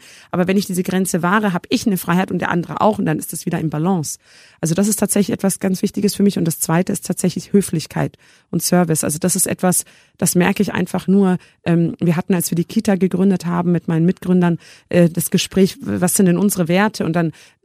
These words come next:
haben wir uns über sowas ganz Banales unterhalten wie, äh, wann würden wir unsere Kind-, mit unseren Kindern schimpfen? Und dann haben wir gemerkt, okay, wir würden eigentlich nur laut werden mit unseren Kindern, wenn Lebensgefahr droht.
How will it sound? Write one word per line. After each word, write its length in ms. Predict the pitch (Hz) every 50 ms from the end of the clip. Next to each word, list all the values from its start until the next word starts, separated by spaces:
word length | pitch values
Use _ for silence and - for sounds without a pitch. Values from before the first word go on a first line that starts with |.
| - - - 175
haben 100 | - 190 208
wir 60 | 208
uns 80 | 190 -
über 120 | 185 185
sowas 180 | 170 180 180 -
ganz 500 | - 175 175 214 247 247 - - - - - -
Banales 540 | 190 190 185 170 175 196 226 233 214 -
unterhalten 560 | - - 190 196 170 190 196 196 - - 185 170
wie, 200 | 190 196 190 - - _ _ _ _ _ _ _ _ -
äh, 160 | - 180 175 160
wann 180 | 175 190 196 180
würden 180 | 240 254 247
wir 80 | 226 214
unsere 300 | 208 202 - 214 202 202 - _
Kind-, 220 | - - 202 214 220
mit 140 | 196 -
unseren 200 | - 214 208 208
Kindern 220 | 196 - 202 190 190
schimpfen? 540 | - - - 254 247 214 - - - - - _ _ _ _ _ _ _ _ _ _ _ _ _ _ -
Und 360 | - - - - - _ -
dann 160 | 175 180 180
haben 100 | 214 233
wir 60 | 226
gemerkt, 380 | 226 220 190 190 190 196 190 -
okay, 280 | - - - 254 240 196
wir 100 | 185 170
würden 160 | 196 208 -
eigentlich 220 | - 185 175 -
nur 140 | 220 254 269
laut 380 | 269 226 214 247 285 277 - 208
werden 220 | 180 160 160 175
mit 100 | 165 170
unseren 220 | 165 165 170 160 151
Kindern, 340 | - 185 180 185 196 196 175
wenn 160 | 175 160 151
Lebensgefahr 680 | 147 147 165 170 170 185 - - - - - 208 208 196
droht. 440 | - 180 208 233 277 - - -